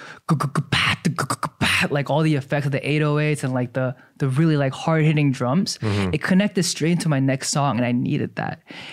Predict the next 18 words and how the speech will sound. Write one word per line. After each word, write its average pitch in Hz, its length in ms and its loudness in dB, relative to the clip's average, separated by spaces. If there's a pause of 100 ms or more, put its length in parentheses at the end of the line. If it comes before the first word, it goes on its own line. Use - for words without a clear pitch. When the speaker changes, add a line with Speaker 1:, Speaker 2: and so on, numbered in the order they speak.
(600)
Speaker 1:
And 170 120 4
someone 196 280 4
kicked - 220 0
the 165 100 2
wire 143 320 2
off 107 240 -2
my 139 100 2
Pro 156 220 0
Tools, 120 280 -4
so 113 60 -2
it 127 100 -4
stopped. - 480 -6 (1080)
So - 100 0
the 160 100 4
band 202 320 2
was 175 120 4
improving 147 520 4
too, 160 420 2